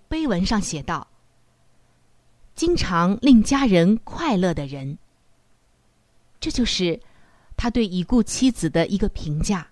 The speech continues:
也是一个赞美。他的妻子就像是他的一个珠宝，对他的这个珠宝而言，这是何等的赞美啊！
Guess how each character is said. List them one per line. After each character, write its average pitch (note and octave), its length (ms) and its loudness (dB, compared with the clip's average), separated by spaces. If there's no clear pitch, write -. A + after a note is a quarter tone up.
也 G3+ 100 6
是 A#3+ 160 0
一 A#3 60 -4
个 C4 120 -2
赞 C4+ 260 -2
美。 D#3+ 280 -6
他 F4+ 160 0
的 B3+ 100 2
妻 - 240 0
子 D3+ 460 -6
就 E4 180 0
像 B3+ 260 0
是 F#3 300 -2
他 - 200 0
的 G#3+ 80 4
一 F#3+ 140 -2
个 G#3 100 0
珠 B3 260 -4
宝， - 300 -10
对 D#4+ 160 0
他 - 240 -2
的 G3 300 4
这 C#4+ 120 -4
个 A3+ 100 -2
珠 D#4+ 240 -6
宝 F#3+ 160 -4
而 E3 220 -6
言， C#3+ 400 -8
这 - 120 -4
是 - 100 -4
何 G#3+ 320 2
等 A3 160 0
的 D3 120 -6
赞 A3 240 -2
美 D3 220 -4
啊！ C3 200 -18